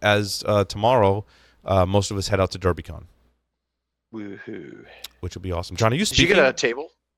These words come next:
Speaker 1: Uh, I do. We are selling T-shirts, uh, and other
Speaker 2: Cool.
Speaker 1: things at DerbyCon. Um,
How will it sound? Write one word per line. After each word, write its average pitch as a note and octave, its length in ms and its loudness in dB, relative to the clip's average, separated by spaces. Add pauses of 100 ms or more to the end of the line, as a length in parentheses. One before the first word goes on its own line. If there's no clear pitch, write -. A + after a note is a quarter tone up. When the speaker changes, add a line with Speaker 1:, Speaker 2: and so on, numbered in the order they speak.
(180)
Speaker 1:
Uh, A2+ 280 6
I B2 80 4
do. A#2+ 240 0
We A2+ 220 2
are G#2+ 240 4
selling C3+ 300 4
T-shirts, - 640 0 (440)
uh, G#2 260 6
and A2+ 140 2
other A2+ 240 4
Speaker 2:
Cool. F#2 80 -6
Speaker 1:
things A#2 400 0
at A2 380 0
DerbyCon. A#2 680 2 (540)
Um, G2+ 680 2